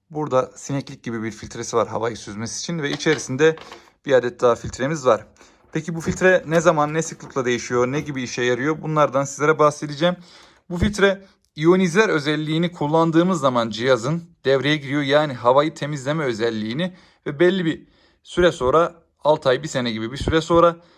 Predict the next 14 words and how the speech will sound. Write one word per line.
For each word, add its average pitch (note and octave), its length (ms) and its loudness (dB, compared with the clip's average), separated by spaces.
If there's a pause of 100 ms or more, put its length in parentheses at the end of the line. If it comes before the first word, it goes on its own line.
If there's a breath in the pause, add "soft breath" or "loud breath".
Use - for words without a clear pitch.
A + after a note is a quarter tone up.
(140 soft breath)
e, B2 100 -6
yetkili D#3+ 300 -6
servisten D#3 680 -2
değişimini C#3 520 -6
yapabilirsiniz. D3+ 560 0
Artık C#3 260 2
ne D#3 120 -4
kadar C#3 300 2 (140)
çok - 260 -4
kullanırsanız B2 680 -2
iyonizer A2+ 440 -4
özelliğini A#2 580 -6 (240 soft breath)
o - 100 -6
kadar, A#2+ 400 0